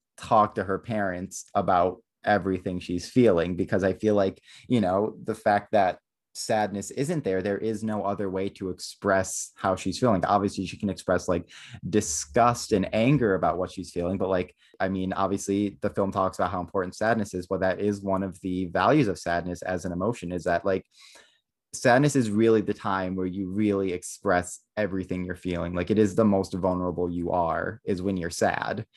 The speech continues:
And that's really when you can, like, say, like, "This is how I'm feeling," and, like, "This is, like, mask off. This is completely how I'm feeling. Like, I'm not, I'm not, like, fronting anything."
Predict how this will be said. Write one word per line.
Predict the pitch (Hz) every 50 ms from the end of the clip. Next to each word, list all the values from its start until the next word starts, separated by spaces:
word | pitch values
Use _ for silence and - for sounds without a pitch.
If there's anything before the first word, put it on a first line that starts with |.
| _ _ - -
And | - 98 101
that's | 104 101 -
really | 104 107 113 110 107 104
when | 95 98 98
you | 95 87
can, | - 95 90
like, | 87 87 87 -
say, | - - - 104 92 87 85
like, | 85 85 82 82 - -
"This | 98 92 110 101 - -
is | 101 - -
how | 101 92 92 90
I'm | 90 90
feeling," | - - 107 98 87 87 87 85 87
and, | 87 90
like, | 87 87 87 - -
"This | 101 - -
is, | 98 85 - -
like, | 92 90 87 - 92
mask | 98 95 95 92 92 92 - - -
off. | 90 87 82 87 - -
This | 85 92
is | 90 90
completely | - 95 92 90 - 117 101 90 92 92
how | 85 85
I'm | 82 82 -
feeling. | - 98 87 87 85
Like, | 82 82 -
I'm | 90 92 92
not, | 92 90 87 87 80 - - _ _ _ _ _ _ _ _ _ _ _ _ _ _ _ -
I'm | - 107 104 104
not, | 98 95 87 92
like, | 92 92 87 -
fronting | - - 104 101 95 - - 85 82
anything." | 80 - - - - 85 87 90 101 101 113 113